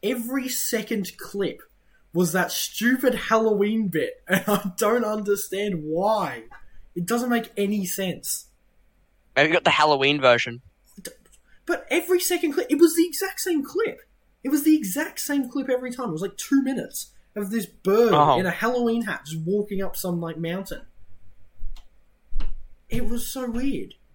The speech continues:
Speaker 1: It was so strange. I don't like it.
Speaker 2: Well, I liked the Toons when I watched it as a kid. That was funny.
Speaker 1: To-, I'm not sure if that was it. It might have been. There's a chance I still have the D V D somewhere in, like, the garage or something. I might have to have a look for it.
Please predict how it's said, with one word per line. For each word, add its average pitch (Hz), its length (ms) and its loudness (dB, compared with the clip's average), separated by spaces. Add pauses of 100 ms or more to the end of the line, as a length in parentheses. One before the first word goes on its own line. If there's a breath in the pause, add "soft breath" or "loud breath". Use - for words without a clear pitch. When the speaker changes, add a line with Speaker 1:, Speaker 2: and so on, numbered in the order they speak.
(600)
Speaker 1:
It 233 140 -4
was 214 260 -2
so 233 320 -2
strange. 175 720 -8 (1400)
I 160 80 -10
don't 220 200 -4
like 196 280 -4
it. 160 360 -6
Speaker 2:
Well, 147 140 6
I 165 40 6
liked 185 320 4
the 139 60 -6
Toons 135 580 -2
when 117 120 -4
I 120 100 4
watched 117 340 -6
it 123 140 -6 (200)
as 113 120 -8
a 113 60 -8
kid. 113 220 -2
That 120 140 0
was 131 100 -6
funny. 117 360 -10 (1300)
Speaker 1:
To-, 135 240 -14 (460)
I'm 208 140 -2
not 370 120 -2
sure 233 200 -4
if - 80 -10
that 156 180 -4
was 135 140 -6
it. 135 160 -8
It 147 120 -12
might 151 240 -8
have 147 140 -8
been. 101 220 -18 (1000)
There's 196 140 -8
a 269 80 -6
chance 349 400 -8
I 415 40 -8
still 196 240 -8
have 156 200 -8
the 175 100 -6
D 135 180 -6
V 113 120 -12
D 113 140 -10
somewhere 107 340 -16
in, 107 60 -20
like, 110 160 -20
the 117 80 -20
garage 117 420 -14
or - 40 -20
something. 107 220 -20
I 113 40 -20
might 131 80 -14
have 165 120 -12
to 175 80 -12
have 131 80 -14
a 120 40 -12
look 127 180 -16
for 107 180 -18
it. - 60 -20